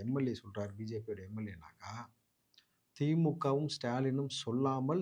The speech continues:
திமுக நபர்கள் பாண்டிச்சேரியில் பி ஜே பிக்கு இணக்கமாக இருப்பார்களா? ஆதரவாக ஓட்டு போடுவாங்களா? அப்போ எந்த அளவுக்கு இங்க வந்து ஒரு நாடகம் அரங்கேற்றப்படுதுன்னு உங்களுக்கு புரியுது. எப்படி ஆளுநர் மாளிகை நாங்கள் வந்து ப-, கூட்டணியோடு சேர்ந்து புறக்கணின்னு சொல்லிட்டு நீங்க முதல்ல போய் அங்க டீ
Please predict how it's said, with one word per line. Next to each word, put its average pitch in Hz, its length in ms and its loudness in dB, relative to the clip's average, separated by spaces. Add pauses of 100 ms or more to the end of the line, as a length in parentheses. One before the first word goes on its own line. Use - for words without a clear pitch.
திமுக 143 400 2
நபர்கள் 123 460 0
பாண்டிச்சேரியில் 131 500 0
பி 127 80 2
ஜே 123 120 0
பிக்கு 120 260 -2
இணக்கமாக 113 480 -4
இருப்பார்களா? 95 500 -4 (440)
ஆதரவாக 120 600 2
ஓட்டு 120 180 0
போடுவாங்களா? 92 520 -6 (560)
அப்போ 110 200 -2 (220)
எந்த 175 260 4
அளவுக்கு 156 320 4 (100)
இங்க 139 240 4
வந்து 143 300 4
ஒரு 135 120 4
நாடகம் 127 480 2
அரங்கேற்றப்படுதுன்னு 123 640 -4
உங்களுக்கு 117 220 -2
புரியுது. 117 220 4 (120)
எப்படி 160 200 4
ஆளுநர் 139 380 4
மாளிகை 120 280 2
நாங்கள் 113 260 -4
வந்து 127 180 4 (600)
ப-, 120 240 4
கூட்டணியோடு 143 540 8
சேர்ந்து 131 200 4
புறக்கணின்னு 127 420 4
சொல்லிட்டு 131 240 2
நீங்க 123 160 4
முதல்ல 127 220 4
போய் 123 100 0
அங்க 117 120 -2
டீ 127 80 2